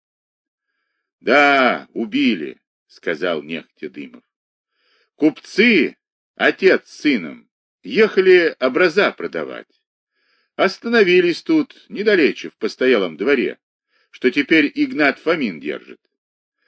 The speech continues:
Старик выпил лишнее и стал хвалиться, что у него с собой денег много. Купцы, известны, народ хвастливый, не дай бог.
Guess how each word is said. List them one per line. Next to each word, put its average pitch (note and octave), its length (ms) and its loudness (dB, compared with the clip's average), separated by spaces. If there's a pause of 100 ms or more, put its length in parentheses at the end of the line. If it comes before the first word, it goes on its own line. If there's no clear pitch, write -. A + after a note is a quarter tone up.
(300)
Старик F#3+ 640 0
выпил F#3+ 760 0
лишнее D#3 760 -2 (320)
и A#2+ 140 -4
стал F#3+ 320 2
хвалиться, C3+ 640 0
что - 240 -6
у G2 40 -4
него F#2+ 300 -2
с - 80 -10
собой A2 460 -2
денег G2 520 -6
много. D#2 440 -14 (920)
Купцы, G#3 380 -4
известны, D#3+ 480 2
народ G#2 320 -2
хвастливый, G#2 680 -4
не D2 120 -14
дай B2 260 -2
бог. C#3 400 -4